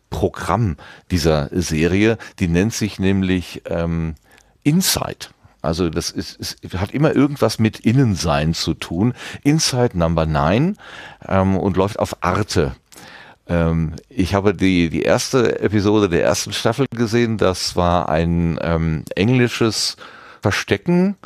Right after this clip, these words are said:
Suchen und Versteckenspiel und es haben sich irgendwie neun Leute am Ende in einem Schrank wiedergefunden. Also total schräg und abs-, äh, absurd. Ähm, äh, das fand ich so halb in, äh, lustig, aber die zweite Episode,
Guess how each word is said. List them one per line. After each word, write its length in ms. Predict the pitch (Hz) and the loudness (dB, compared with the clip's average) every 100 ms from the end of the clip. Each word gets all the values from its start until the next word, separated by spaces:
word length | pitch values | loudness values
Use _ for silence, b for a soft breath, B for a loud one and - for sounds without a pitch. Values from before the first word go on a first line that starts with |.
| B | B
Suchen 420 | 95 87 143 170 | -6 -4 -4 -2
und 120 | 127 104 | -2 -2
Versteckenspiel 840 | 101 - 110 147 135 - 143 139 | -4 -4 -4 -2 -4 -4 -6 -4
und 160 | - 101 | -2 -4
es 140 | 95 | -2
haben 120 | 110 | -4
sich 140 | 104 98 | -4 -2
irgendwie 260 | 101 98 | -2 0
neun 300 | 92 87 110 | 0 2 2
Leute 400 | 107 95 120 - | 2 2 2 0
am 140 | 69 85 | 0 0
Ende 240 | - 110 | 0 0
in 100 | 85 | 0
einem 160 | 67 87 | 0 -2
Schrank 480 | - - 107 139 131 - | -2 -2 -2 -2 -8 -8
wiedergefunden. 640 | 123 127 123 - 139 147 B B B | -2 0 0 -2 0 0 B B B
Also 180 | 127 160 | 0 2
total 460 | - - - 80 | 0 -4 -2 -2
schräg 480 | - - - 101 - | 2 0 2 2 2
und 180 | 92 - | -2 0
abs-, 300 | 87 - - 82 | -2 -4 -6 0
äh, 220 | 85 87 | 2 2
absurd. 360 | 80 95 143 - B B B B - | 0 0 0 -2 B B B B -2
Ähm, 400 | 95 92 92 85 - - - - - - | 2 4 2 0 -4 -18 -20 -18 -8 -4
äh, 380 | - - - 151 | -2 -4 -8 -4
das 200 | 104 - | -2 0
fand 180 | 113 127 | 0 0
ich 100 | 120 | 0
so 280 | 101 90 | 2 2
halb 400 | 80 95 160 - | 2 2 2 0
in, 200 | - 151 - | -4 -4 -2
äh, 60 | 127 | -2
lustig, 520 | 139 160 - 156 - | 0 0 2 0 2
aber 140 | 95 | 2
die 140 | 90 82 | 2 0
zweite 440 | - 95 127 - | -2 0 2 2
Episode, 640 | 120 135 117 117 117 120 | 0 0 0 0 2 0